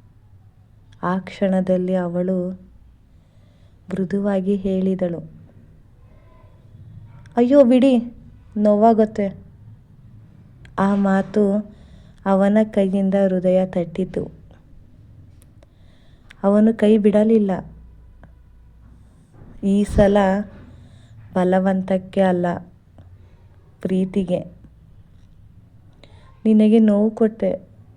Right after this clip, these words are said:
ಅವನು ಹೇಳಿದ. "ಆದ್ರೆ ನೀನಿಲ್ಲದೆ ಬದುಕೋದು ನನಗೆ ಇನ್ನೂ ಜಾಸ್ತಿ ನೋವಾಗುತ್ತೆ."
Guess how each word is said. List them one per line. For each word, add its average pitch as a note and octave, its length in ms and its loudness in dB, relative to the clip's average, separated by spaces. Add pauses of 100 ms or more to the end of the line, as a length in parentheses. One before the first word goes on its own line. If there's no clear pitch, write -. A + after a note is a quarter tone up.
(680)
ಅವನು F#3 280 -4
ಹೇಳಿದ. F3+ 500 -4 (2250)
"ಆದ್ರೆ G3+ 680 2 (640)
ನೀನಿಲ್ಲದೆ G#3 680 2
ಬದುಕೋದು G3 960 -4 (1040)
ನನಗೆ F#3 440 -2
ಇನ್ನೂ F3+ 300 -4
ಜಾಸ್ತಿ F#3+ 440 -2
ನೋವಾಗುತ್ತೆ." F3+ 720 -4